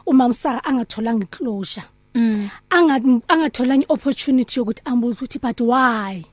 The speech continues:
Speaker 2: Mm.
Speaker 1: Why ungitreat-e kanje?" Uyabona?
Speaker 2: Mm.
Speaker 1: So, enye into es-, esiziletha down ngayo, because umuntu makakuzwisa ubuhlungu ufuna i-closure.
Speaker 2: Yeah.
Speaker 1: Enye into eyenza ukuthi singa-move on, singa-forgive.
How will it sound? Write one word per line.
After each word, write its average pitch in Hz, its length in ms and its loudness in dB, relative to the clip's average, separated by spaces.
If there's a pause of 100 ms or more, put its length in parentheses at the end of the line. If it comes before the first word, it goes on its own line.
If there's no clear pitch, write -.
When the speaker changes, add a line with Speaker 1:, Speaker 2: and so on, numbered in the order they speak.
Speaker 2:
Mm. 240 400 6
Speaker 1:
Why 294 480 8
ungitreat-e 240 480 -2
kanje?" 196 520 -8 (140)
Uyabona? 240 440 2
Speaker 2:
Mm. 254 260 6
Speaker 1:
So, 311 340 6
enye 339 340 6
into 277 260 2
es-, 294 280 0
esiziletha 240 760 -2
down 220 340 -2
ngayo, 202 480 -4
because 262 400 0 (260)
umuntu 339 440 4
makakuzwisa 302 500 0
ubuhlungu 254 320 -4
ufuna 269 320 2
i-closure. 240 640 0 (160)
Speaker 2:
Yeah. 208 320 -4
Speaker 1:
Enye 285 380 6
into 311 260 4
eyenza 302 260 2
ukuthi 226 160 -6
singa-move 247 1000 0
on, 247 240 0 (100)
singa-forgive. 233 1080 -2